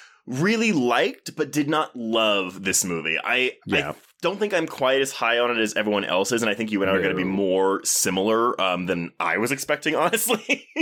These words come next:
Speaker 2: Yeah, I actually thought you were going to love this, so I'm a little surprised.
Speaker 1: No, and, and, and again, like, it's just minor gripes, but I will
Speaker 2: Mm-hmm.
Speaker 1: say I do think the third act is the weakest part of this film.
Speaker 2: Yeah.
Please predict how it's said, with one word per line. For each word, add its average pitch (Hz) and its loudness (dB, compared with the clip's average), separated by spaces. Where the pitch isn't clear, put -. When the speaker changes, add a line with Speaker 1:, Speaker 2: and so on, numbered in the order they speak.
Speaker 2:
Yeah, 147 2
I 107 2
actually 190 0
thought - 0
you 110 0
were 120 2
going 110 2
to 107 2
love 95 2
this, 90 0
so - 0
I'm 151 2
a 147 4
little 101 0
surprised. 101 0
Speaker 1:
No, 370 2
and, 240 2
and, 208 -4
and 156 -4
again, 143 0
like, 120 0
it's 143 -2
just 220 -2
minor 98 2
gripes, 80 -2
but 135 -2
I 139 2
will 131 0
Speaker 2:
Mm-hmm. 123 0
Speaker 1:
say 123 2
I 120 0
do 120 -2
think 131 -2
the 127 0
third 110 0
act 95 -4
is 95 -12
the 110 0
weakest 95 -4
part 92 -2
of 113 -2
this 131 -2
film. 147 2
Speaker 2:
Yeah. 101 0